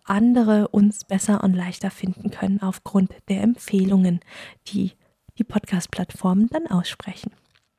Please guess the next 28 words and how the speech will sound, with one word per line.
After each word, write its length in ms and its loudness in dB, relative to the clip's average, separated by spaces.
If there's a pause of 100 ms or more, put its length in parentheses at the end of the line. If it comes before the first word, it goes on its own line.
(720)
Und 320 6 (180)
damit 460 4 (260)
willkommen 840 2
zur 220 0
heutigen 440 2
Folge. 680 0 (920)
Heute 320 4
haben 200 6
wir 80 6
mal 180 6
wieder 320 2
eine 320 2
Zwischenraumfolge. 1300 -2 (640)
Das 160 -4
sind 120 -4
Folgen, 520 2
in 240 4
denen 560 4
ich, 500 0
also 300 0
Mai, 400 2 (680)
alleine 460 4
mit 240 0
euch 300 4
hier 340 4
vorm 320 4
Mikro 360 4
sitze 500 0